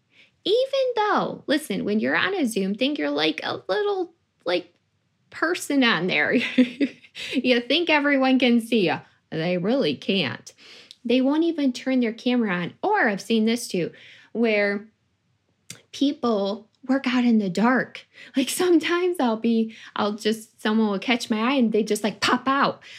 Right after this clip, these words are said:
like, real quick. Like, there, there's nothing there. It's all black. And all of a sudden I'll see this <laughs> face, like, pop into the camera for two seconds.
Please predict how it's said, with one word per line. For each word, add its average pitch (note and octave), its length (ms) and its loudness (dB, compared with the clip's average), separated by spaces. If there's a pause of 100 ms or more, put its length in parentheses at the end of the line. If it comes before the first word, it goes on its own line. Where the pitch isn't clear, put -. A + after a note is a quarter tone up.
(140)
like, A#3 240 0
real B3+ 160 4
quick. B3+ 320 0
Like, G3 240 -2
there, E3+ 320 -2 (160)
there's E3+ 320 -2
nothing F#3 340 2
there. G3 160 0
It's - 160 -6
all E3+ 140 0
black. G#3+ 320 -2
And F#3 100 0
all G3 120 0
of A#3 40 -4
a - 40 -18
sudden B3+ 220 2
I'll G#3+ 100 0
see C#4+ 160 2
this A#3+ 280 0
<laughs> - 0 -
face, - 800 2
like, - 480 0 (320)
pop C#4 300 4
into C4+ 260 6
the B3 160 4
camera A3+ 560 4
for A3 160 0
two D#4 360 4
seconds. A3 760 0